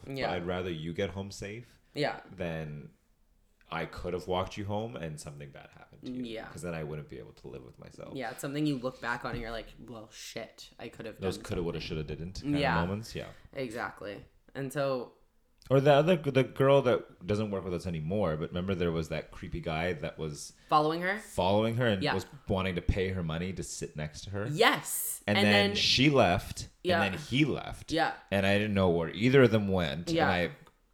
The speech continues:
Speaker 2: like, aggressively called her from the work phone,
Speaker 1: Mm-hmm.
Speaker 2: being like, "Are you okay?
Speaker 1: Are
Speaker 2: Did
Speaker 1: you
Speaker 2: you
Speaker 1: safe?
Speaker 2: make
Speaker 1: Are
Speaker 2: it?
Speaker 1: you
Speaker 2: Did
Speaker 1: safe?"
Speaker 2: you make it home?
Speaker 1: Yeah.
Speaker 2: And eventually she called back, and I was like, "Okay, you made
Speaker 1: Thank
Speaker 2: it.
Speaker 1: God.
Speaker 2: Great." That's all I
Speaker 1: Mm-hmm.
Speaker 2: wanted to know, is that you made it home safe, 'cause I knew that guy left at the same time you did, and I didn't know what the fuck happened after that
Speaker 1: Well,
Speaker 2: point.
Speaker 1: yeah. Well, I mean, I was there that night too, and
Speaker 2: Yeah.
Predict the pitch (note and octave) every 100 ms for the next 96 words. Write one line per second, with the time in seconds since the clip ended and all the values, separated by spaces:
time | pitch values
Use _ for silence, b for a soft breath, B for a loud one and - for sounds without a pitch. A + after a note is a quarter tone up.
0 | F#2+ E2 - _ G2 D#2+ G2+ G2+ - G2+
1 | F#2+ F2 F2 F#2 F#2 F#2 D#2 - D#2+ D2+
2 | F2 G#2+ - D#2 D#2+ E3 E3 D#2 D#2+ D2+
3 | D2+ D2+ D2+ D2 D2+ F2 F2+ D3+ D3+ D#2+
4 | E2 F#2+ - B2 D3+ E3 C3+ F#2 G2 B2+
5 | G2 A2+ A#2 C#3 - C3 A#2+ - G#2+ G2
6 | F2+ B2 A#2+ A2+ - F2 G2+ F#2 E2+ F2+
7 | D#2 D#2 E2+ E2 E2 E2 - E2+ - C2+
8 | C#2 D#2 D#2+ D#3 C#3 D3 B2+ G#2+ G2 -
9 | - F2 D#2 G2 G#2 G#2 G#2 F#2+ F#2+ F#2
10 | F2+ E2 D#2 D#2+ D#2 E2 B1+ E2 D#2+ -
11 | E2+ A2 - D#2 D#2 D#2 C#2 D2 D2 E2
12 | D#2 C#2 C#2+ D2+ - D2 - D2+ D2+ -
13 | D2 D2 F2 G#2+ G2 D#2 D#2 D2+ C#2+ D2+
14 | C#2+ C#2+ C2 B1 C#2 C#2 A#1 C#2 G#1+ -
15 | - - G3 G3 G#3+ - E3+ F3 C#3+ F3
16 | F#3 - D#3 F#3 D3+ D3 D3 C3+ C#3 C#3
17 | - F3 D#3 C#3+ C#3+ E3+ F#3